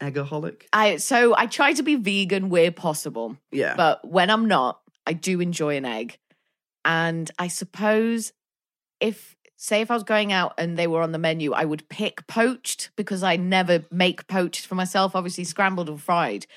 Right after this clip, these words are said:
Speaker 2: and
Speaker 1: Mm.
Speaker 2: boiled, all very easy, straightforward. Poached, a little bit more technical.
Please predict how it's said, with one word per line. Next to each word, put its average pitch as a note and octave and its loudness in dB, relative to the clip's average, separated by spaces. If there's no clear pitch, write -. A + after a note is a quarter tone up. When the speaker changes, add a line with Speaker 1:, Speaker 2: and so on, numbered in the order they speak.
Speaker 2:
and F3+ 2
Speaker 1:
Mm. - -6
Speaker 2:
boiled, B2+ 0
all F3+ 0
very C#3+ -2
easy, D#3 -4
straightforward. D3 -2
Poached, - -4
a F#3+ -8
little F#3 0
bit D3 0
more C#3+ -6
technical. C#3+ -8